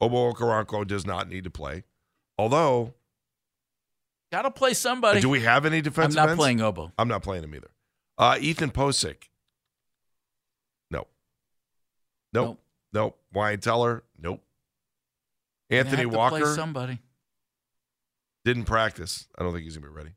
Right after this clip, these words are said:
Speaker 2: Get ready for Roger Saffold. Roger, welcome to town, man. Good to
Speaker 1: Welcome
Speaker 2: have you.
Speaker 1: home.
Speaker 2: Good
Speaker 1: Welcome
Speaker 2: to have
Speaker 1: home.
Speaker 2: you playing for the hometown team.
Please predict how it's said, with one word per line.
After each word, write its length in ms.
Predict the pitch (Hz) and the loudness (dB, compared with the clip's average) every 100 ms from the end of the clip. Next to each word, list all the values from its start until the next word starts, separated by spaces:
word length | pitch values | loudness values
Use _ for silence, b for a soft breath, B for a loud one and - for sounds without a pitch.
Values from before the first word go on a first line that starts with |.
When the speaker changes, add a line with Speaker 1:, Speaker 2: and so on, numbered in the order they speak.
| _ | _
Speaker 2:
Get 140 | - 120 | -12 -6
ready 220 | 127 131 | -2 -2
for 160 | 123 117 | -2 -2
Roger 340 | 113 131 135 | -2 -2 -4
Saffold. 600 | 127 131 127 - 143 123 | -4 -4 -4 -4 -6 -6
Roger, 420 | 90 117 135 151 156 | 0 2 2 -4 -10
welcome 340 | 117 123 135 135 | -4 -4 -4 -8
to 80 | |
town, 340 | 117 127 117 101 | -4 -4 -2 -4
man. 240 | 101 110 - | -4 -8 -8
Good 140 | 127 | -2
to 60 | 127 | 0
Speaker 1:
Welcome 140 | 123 | 2
Speaker 2:
have 80 | 160 | 2
you. 40 | |
Speaker 1:
home. 260 | 160 165 143 | 4 4 0
Speaker 2:
Good 160 | - - | -6 -4
Speaker 1:
Welcome 160 | 110 143 | -4 0
Speaker 2:
to 60 | |
have 60 | 131 | 0
Speaker 1:
home. 80 | 135 | 0
Speaker 2:
you 60 | 120 | -2
playing 240 | 135 139 | -4 -4
for 100 | 127 | -4
the 120 | 113 | -4
hometown 400 | 113 127 123 120 | -4 -4 -4 -6
team. 260 | 110 113 | -6 -8